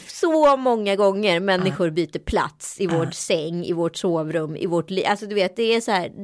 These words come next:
Speaker 1: det är liksom en fars
Speaker 2: Mm.
Speaker 1: nattetid.
Speaker 2: Men jag hade ju lovat mig själv att nästa karaslok jag blir tillsammans med, om det skulle bli några mer barn, då skulle barnet ju inte få ligga i sängen.
Speaker 1: Nu sig-, ligger de i sängen.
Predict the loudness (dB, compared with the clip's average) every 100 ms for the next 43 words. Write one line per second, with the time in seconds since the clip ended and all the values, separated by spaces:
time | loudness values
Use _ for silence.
0 | -8 -8 -6 -4 0 0 -2 -4 -2 -2
1 | -4 -6 -4 -4 -6 -4 -6 -6 -16 -12
2 | -6 -2 -2 -4 -8 -8 -8 -12 _ _
3 | -20 -20 -20 -8 -2 4 4 4 2 4
4 | 4 2 -2 -4 -2 -2 -4 -4 -4 -2
5 | -2 -4 -10 -2 0 0 -2 -4 -4 -4
6 | -2 -2 -2 -4 -6 -6 -8 -8 -8 -6
7 | -8 -6 -2 0 2 2 2 2 0 -2
8 | -2 -2 -2 -2 0 -2 -4 -4 -4 -6
9 | -4 -2 0 0 0 -2 -2 -8 -8 -4
10 | -4 -4 -8 -10 -8 -8 -8 -10 -12